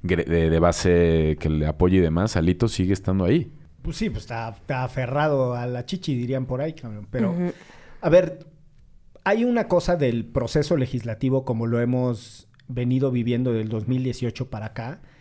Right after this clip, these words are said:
Speaker 2: que viene a dar al traste a la forma en la que tradicionalmente se había desahogado la agenda legislativa. Los partidos políticos suelen tener, antes del inicio de los periodos de sesiones,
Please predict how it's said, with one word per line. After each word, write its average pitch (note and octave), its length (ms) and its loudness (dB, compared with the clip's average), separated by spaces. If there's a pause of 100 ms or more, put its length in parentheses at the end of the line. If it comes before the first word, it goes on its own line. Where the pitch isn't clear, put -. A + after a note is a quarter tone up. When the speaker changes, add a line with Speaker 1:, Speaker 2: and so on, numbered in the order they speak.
(520)
Speaker 2:
que D3+ 160 4
viene F3+ 340 2
a F3+ 80 2
dar F3 160 2
al D#3+ 160 -2
traste D3+ 500 -2
a C3 100 -4
la B2+ 160 -2
forma E3+ 380 2
en C#3 60 0
la B2+ 100 -2
que B2 360 -6
tradicionalmente B2+ 840 -2
se - 100 -10
había A#2 180 -6
desahogado A2+ 540 -6
la A2 120 -6
agenda A#2+ 300 -4
legislativa. A#2 760 -6 (100)
Los C#3 340 2
partidos F#3 540 -2
políticos C#3+ 640 -2
suelen D3 540 2
tener, A#2+ 500 -2
antes D3 400 -2
del A#2+ 140 -2
inicio B2+ 340 -4
de A#2+ 60 -4
los G#2 100 -8
periodos A#2+ 480 -6
de B2 80 -4
sesiones, A#2+ 600 -4